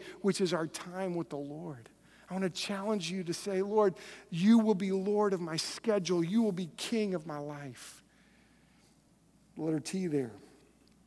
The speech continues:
If God is gonna be first, he's gonna be first in my troubles. He's gonna be the first one I go to in my troubles. Now, we get this, right? Because, um, but it's interesting.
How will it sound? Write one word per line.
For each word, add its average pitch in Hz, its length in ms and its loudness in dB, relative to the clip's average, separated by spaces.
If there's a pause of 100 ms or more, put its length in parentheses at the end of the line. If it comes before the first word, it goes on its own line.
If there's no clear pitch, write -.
(1120)
If 147 260 -6
God 175 300 10
is 151 140 2
gonna 160 160 6
be 147 100 2
first, 165 520 0
he's 160 140 -4
gonna 175 140 2
be 143 120 -2
first 151 440 -4
in 143 80 -2
my 127 140 -6
troubles. 135 880 -10 (840)
He's 165 140 -2
gonna 185 140 4
be 170 80 8
the 165 140 4
first 190 400 0
one 180 140 0
I 160 120 2
go 165 240 4
to 165 240 0
in 151 60 -2
my 151 100 0
troubles. 160 400 0
Now, 170 100 0
we 196 140 2
get 202 260 6
this, 160 240 -2
right? 170 320 -2 (800)
Because, 180 480 4 (720)
um, 147 360 -8 (880)
but 180 80 4
it's 170 140 0
interesting. 208 560 4